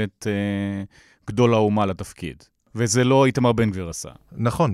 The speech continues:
Speaker 2: אז אני אומר, לאורך ה-, לאורך הזמן, אה, בשנים האחרונות, יש, אה, פגיעה, אני טוען שזה כוונת מכוון, כדי שהמשטרה תהיה, אה, כחומר ביד היוצר, אה, ב-, פגיעה, ב-, ב-, בטח בארגון הזה,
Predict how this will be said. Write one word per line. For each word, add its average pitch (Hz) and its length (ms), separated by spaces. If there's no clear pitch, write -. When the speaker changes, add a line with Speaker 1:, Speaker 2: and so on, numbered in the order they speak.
Speaker 2:
אז 95 160
אני 107 140
אומר, 139 240
לאורך 123 320
ה-, 123 140
לאורך 123 260
הזמן, 110 460
אה, 101 300
בשנים 104 440
האחרונות, 98 480
יש, 117 240
אה, 113 100
פגיעה, 104 720
אני 107 420
טוען 98 220
שזה 98 220
כוונת 95 360
מכוון, 101 480
כדי 92 220
שהמשטרה 95 500
תהיה, 104 240
אה, 98 580
כחומר 123 380
ביד 107 240
היוצר, 104 500
אה, 104 60
ב-, 95 240
פגיעה, 107 640
ב-, 98 120
ב-, 95 440
בטח 107 300
בארגון 95 480
הזה, 95 280